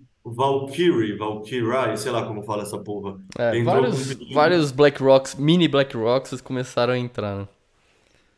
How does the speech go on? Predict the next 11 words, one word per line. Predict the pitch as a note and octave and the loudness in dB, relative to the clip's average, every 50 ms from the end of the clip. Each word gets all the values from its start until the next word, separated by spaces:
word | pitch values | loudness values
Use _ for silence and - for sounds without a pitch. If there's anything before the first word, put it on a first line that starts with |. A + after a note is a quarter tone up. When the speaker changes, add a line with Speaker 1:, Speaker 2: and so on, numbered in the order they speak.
| _ _ _ _ _ _ _ _ _ _ _ _ _ _ _ _ _ _ _ _ _ - | _ _ _ _ _ _ _ _ _ _ _ _ _ _ _ _ _ _ _ _ _ -2
Speaker 1:
Isso, | E3+ E3+ D3+ C3+ - - A#2 A#2 - | 0 0 2 0 -2 -6 -6 -6 -4
e | C#3+ D#3 | -2 -2
assim, | D#3+ - - - D#3+ C3+ A#2 G#2+ G#2+ G2 - - - _ _ _ - | -2 0 -2 -2 -4 -4 -6 -8 -10 -12 -16 -20 -20 _ _ _ -6
isso | D3+ E3 F#3 F#3 - A3 A3 | -4 -2 -2 0 2 2 4
é | G3+ G3+ F#3+ | 4 4 2
interessante | F#3 F3+ F3+ F#3 E3 D3+ C#3 A#2+ - - E3 F3+ F#3 F3+ F3+ - C#3 | 0 -2 0 0 0 0 -2 -2 -4 -2 -2 -2 -2 -2 -6 -8 -8
de | C#3+ | -10
um | C#3 C3+ C3+ | -10 -10 -8
ponto | C#3 C#3 C3+ - C#3 A#2+ | -8 -8 -6 -6 -8 -6
de | B2 B2+ | -6 -4
vista | A#2 A#2 A2+ A#2 B2 A#2+ A#2 - - - - B2 B2 A#2+ A#2 - A#2+ A#2+ - - - | -6 -6 -6 -6 -6 -4 -4 -6 -6 -8 -4 -2 0 0 0 0 -2 -4 -8 -12 -16